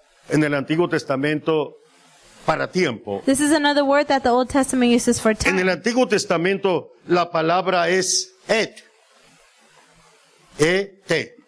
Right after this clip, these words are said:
Speaker 1: Et.
Speaker 2: The word is et. E T.
Speaker 1: Entonces dijo,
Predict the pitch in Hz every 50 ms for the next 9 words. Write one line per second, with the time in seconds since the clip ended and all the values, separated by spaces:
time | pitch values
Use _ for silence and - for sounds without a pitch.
0 | _ - - - - - - 156 160 - - - - _ _ _ _ _ _ _
1 | _ - - _ _ _ _ _ _ _ _ _ _ _ - - _ _ _ _
2 | - _ - - 247 247 254 254 254 254 254 254 - - 240 226 - - - -
3 | - - _ _ - - _ _ _ _ _ - - 233 220 - - 233 220 202
4 | 180 - _ _ _ _ _ _ - - _ _ - - - - _ _ - -
5 | 240 233 190 - 294 302 302 294 302 294 233 208 269 214 - 147 110 -